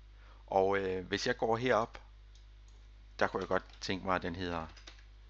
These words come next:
tegningsliste. Og, øh, under tegningsliste, hvis jeg lige går ind under min situationsplan her,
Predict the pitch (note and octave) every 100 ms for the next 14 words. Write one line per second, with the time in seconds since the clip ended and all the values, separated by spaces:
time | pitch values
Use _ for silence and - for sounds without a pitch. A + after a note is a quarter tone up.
0 | - - - - - - - - - -
1 | - - - - F2 G#2+ A#2 - G#2+ G2+
2 | A2 F#2 - - - - - - - -
3 | - - - - - - - - - -
4 | G2 F#2 F2+ E2+ E2 E2 - - - -
5 | - - - - - - - A2+ A#2+ A2+
6 | G#2 A2+ B2+ - F2+ - E2 E2 - -
7 | G2 A#2+ A2+ B2+ - G2+ G2+ G#2 A2 G2+
8 | F2 F2 - - G2 F2+ D2+ - E2+ E2+
9 | B2 B2 - F#2 F2+ G#2+